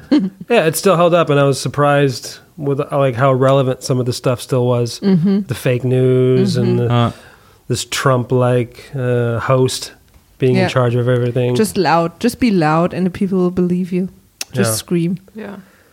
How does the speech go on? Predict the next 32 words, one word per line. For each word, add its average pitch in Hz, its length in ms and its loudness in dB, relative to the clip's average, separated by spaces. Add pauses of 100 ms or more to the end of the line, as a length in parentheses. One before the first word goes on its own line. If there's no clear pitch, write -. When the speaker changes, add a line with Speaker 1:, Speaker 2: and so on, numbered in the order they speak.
(460)
Speaker 2:
I - 40 -2
Speaker 4:
Yeah, 214 60 2
Speaker 2:
mean, 220 80 4
Speaker 4:
all 220 80 -2
Speaker 2:
I - 20 -2
Speaker 4:
the - 60 -2
Speaker 2:
think 302 160 2
they 202 100 2
Speaker 4:
fake 156 80 -4
Speaker 2:
did 226 140 2
Speaker 4:
news. - 100 -8
Speaker 2:
s-, - 260 -20
they 170 160 -2
did 185 260 2
still 156 480 -6 (240)
<coughs> 233 680 -2
say 160 220 -2
something 131 340 -2
about, 120 380 -2 (3250)
there's 160 280 0
some, 208 160 0
there 190 100 2
was 196 100 0
something 214 260 2
in 185 100 4
there 151 140 2
about, 139 240 2
like, 135 240 -2
it's 156 320 -8
not 160 180 -2
really 143 440 0 (460)
sus-, - 420 -8